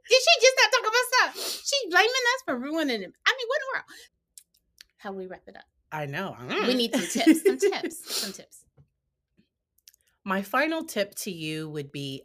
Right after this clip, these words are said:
Speaker 2: as the parent, managing your own behavior, researching emotional intelligence,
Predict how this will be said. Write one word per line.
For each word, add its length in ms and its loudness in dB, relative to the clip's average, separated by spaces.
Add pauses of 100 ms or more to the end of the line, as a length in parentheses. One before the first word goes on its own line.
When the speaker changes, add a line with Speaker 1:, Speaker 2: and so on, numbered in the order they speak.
Speaker 2:
as 280 0
the 100 -6
parent, 560 -10 (480)
managing 720 -2
your 180 -6
own 240 -2
behavior, 680 -4 (320)
researching 720 -4
emotional 520 -2
intelligence, 800 -8